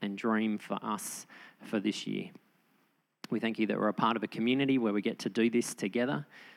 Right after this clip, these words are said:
where we get to support each other, encourage each other, challenge each other, pray for and with each other.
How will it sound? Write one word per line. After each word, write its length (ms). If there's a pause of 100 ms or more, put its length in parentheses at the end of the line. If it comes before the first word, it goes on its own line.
(140)
where 100
we 80
get 180
to 100
support 400
each 180
other, 320 (240)
encourage 480
each 220
other, 240
challenge 460
each 260
other, 280 (360)
pray 240
for 460
and 260
with 220 (440)
each 240
other. 220